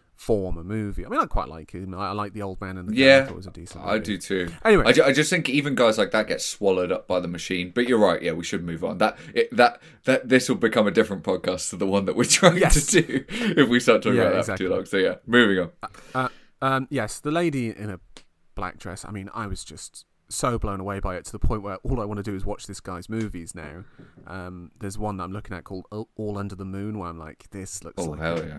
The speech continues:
Speaker 1: a potential, potential banger."
Speaker 2: Quick, quick shout out for the listeners. Actually, one of the few reviews on this movie, and I will link this when we post it on our Instagram, is actually a review of the soundtrack on a, like,
Speaker 1: Oh.
Speaker 2: a vinyl, Vinyl Head website. I should have sent it to you, but I, I've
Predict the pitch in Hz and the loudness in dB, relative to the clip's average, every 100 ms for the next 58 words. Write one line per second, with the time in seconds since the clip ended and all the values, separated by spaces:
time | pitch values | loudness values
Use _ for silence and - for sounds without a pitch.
0 | - - - 110 87 104 - - 98 - | -16 -12 -10 -8 -10 -12 -6 -6 -6 -10
1 | 87 95 87 82 85 - - - _ _ | -12 -10 -12 -12 -16 -20 -20 -20 _ _
2 | _ - 156 - - 143 - 123 107 117 | _ 2 2 2 0 0 4 2 2 2
3 | 104 117 113 92 90 - 90 92 - 107 | 4 4 4 -2 -4 -4 -4 -6 -4 2
4 | 110 110 101 - - 110 120 107 92 104 | 2 2 0 -2 0 2 2 0 0 0
5 | 104 95 90 87 - 98 87 82 87 87 | 2 0 -4 -6 -2 -2 -2 -4 -2 0
6 | 95 92 92 - 90 82 90 87 87 92 | 0 0 -2 -2 -4 -4 -6 -6 -6 -2
7 | 92 - - 87 87 98 - 92 - 78 | -2 -2 -8 -8 -6 -6 -8 -8 -8 -8
8 | 78 - 95 85 - 104 - - 127 92 | -10 -4 -4 -4 -2 -2 -2 -6 -6 -4
9 | 82 92 90 85 95 85 82 - - 92 | -6 -6 -8 -4 -2 -4 -8 -8 -4 -4
10 | 101 - 117 156 _ _ - - _ _ | -4 -6 -8 -8 _ _ -20 -20 _ _
11 | 98 92 90 90 90 87 87 82 180 240 | -4 0 2 4 4 2 0 0 4 4
12 | 85 82 82 87 95 95 101 113 131 101 | 2 -2 -2 0 0 2 4 4 0 -4
13 | 98 104 113 113 120 113 117 110 135 139 | 0 2 2 2 2 2 2 2 2 4
14 | 107 107 147 - 110 - 98 107 92 - | 2 2 0 0 -4 -4 -2 -2 -2 -6
15 | - - 90 78 | -8 -6 -10 -6